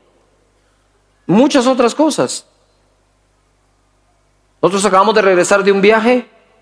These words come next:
quería llegar a la, una cafetería que normalmente íbamos y estaba abierta, no está cerrada, solo para llevar. Ay, yo digo, "Pero mire, si ya los, los protocolos aquí están para todo abierto", "Sí, pero la gente no quiere trabajar".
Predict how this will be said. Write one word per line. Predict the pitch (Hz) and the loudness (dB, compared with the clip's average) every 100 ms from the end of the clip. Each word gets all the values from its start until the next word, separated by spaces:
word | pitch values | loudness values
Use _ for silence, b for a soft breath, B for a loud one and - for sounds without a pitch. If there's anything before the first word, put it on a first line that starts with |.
| _ _ _ _ _ | _ _ _ _ _
quería | 165 196 | 2 2
llegar | 202 190 180 202 | 2 2 2 2
a | |
la, | 196 | 2
una | 185 214 214 | 2 2 0
cafetería | 202 175 180 190 220 | 0 0 0 2 2
que | 214 | 2
normalmente | 196 196 196 208 214 220 220 220 214 214 - | 0 0 2 2 2 0 0 2 2 2 0
íbamos | 220 226 220 190 | 2 2 0 0
y | |
estaba | 180 214 190 | 0 2 2
abierta, | 202 247 269 247 | 2 0 0 -2
no | 233 | 0
está | 226 233 | 0 0
cerrada, | 226 208 233 233 226 220 - _ _ - | 2 2 2 2 0 -2 -8 _ _ -6
solo | - 214 | -2 0
para | 196 185 | 2 0
llevar. | 170 185 214 220 220 214 - - | 2 2 2 2 0 -4 -10 -8
Ay, | - 151 | -4 0
yo | 180 | 2
digo, | 196 | 0
"Pero | 156 135 | 0 0
mire, | 139 220 247 175 - - _ | 2 2 2 -2 -14 -20 _
si | - 156 | -6 0
ya | 147 175 202 | 2 2 2
los, | 214 202 170 - 143 | 2 0 -2 -4 0
los | 147 135 - - | 0 -2 -8 -4
protocolos | 143 135 135 196 214 180 | -2 0 0 2 2 0
aquí | 147 185 | -2 -2
están | 196 208 | 0 -2
para | 190 - 135 | 0 -2 0
todo | 190 | 0
abierto", | 185 208 202 | 2 0 -2
"Sí, | 180 247 | -2 -2
pero | - 190 | 2 2
la | |
gente | 180 190 | 2 0
no | 190 | 0
quiere | 185 190 | 0 -2
trabajar". | 175 160 165 180 | -2 -2 -4 -6